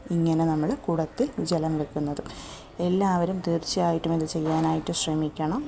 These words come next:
ഇതുവഴി നല്ല രീതിയിലുള്ള ഐശ്വര്യങ്ങൾ നമ്മുടെ കുടുംബത്തിനുണ്ടാവുന്നതാണ്. എല്ലാവരെയും മുരുകൻ അനുഗ്രഹിക്കട്ടെ.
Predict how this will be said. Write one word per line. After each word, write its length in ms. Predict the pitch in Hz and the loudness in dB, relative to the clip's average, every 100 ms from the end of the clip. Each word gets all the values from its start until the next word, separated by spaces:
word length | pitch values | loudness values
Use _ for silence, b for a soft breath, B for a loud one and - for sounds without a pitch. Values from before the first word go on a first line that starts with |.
| 277 | -2
ഇതുവഴി 340 | 165 165 165 233 202 | 0 2 0 0 -2
നല്ല 240 | 160 170 196 | -2 0 2
രീതിയിലുള്ള 500 | 185 170 170 160 156 156 | 0 0 0 2 0 0
ഐശ്വര്യങ്ങൾ 540 | 160 - 170 165 175 277 180 | -2 0 0 2 0 0 0
നമ്മുടെ 220 | 165 160 - | 0 0 -2
കുടുംബത്തിനുണ്ടാവുന്നതാണ്. 1200 | 156 165 170 165 156 160 160 160 160 156 147 - B B B B - 180 | 0 0 0 0 0 0 0 0 0 0 -4 -6 B B B B -4 2
എല്ലാവരെയും 680 | 185 196 170 160 160 160 240 277 170 | 4 6 4 2 2 2 2 0 2
മുരുകൻ 260 | 170 175 170 | 4 4 4
അനുഗ്രഹിക്കട്ടെ. 760 | 160 160 165 165 - 170 254 | 2 2 0 0 0 -2 0